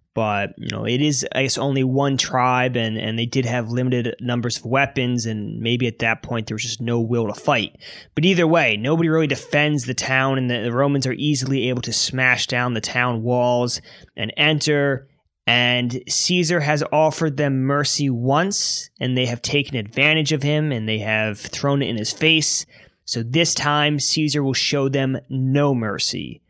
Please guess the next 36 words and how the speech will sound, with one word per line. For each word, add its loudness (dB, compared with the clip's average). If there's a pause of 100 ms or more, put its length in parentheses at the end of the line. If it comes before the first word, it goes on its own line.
(400)
And 0
all 4
of 2
the -2
people -2
of -4
the -6
town, -2 (420)
men, 2
women, 2
and 0
children, 0
are -4
gathered 2
up 2
and -6
sold 2
in -8
one 0
bulk 0
sale 0 (220)
as 0
slaves. -4 (800)
And -6
Caesar 0
says 0
that -4
the 0
buyer 2
of 0
these 0
slaves 0
actually -2
reports 0
to -4
him -4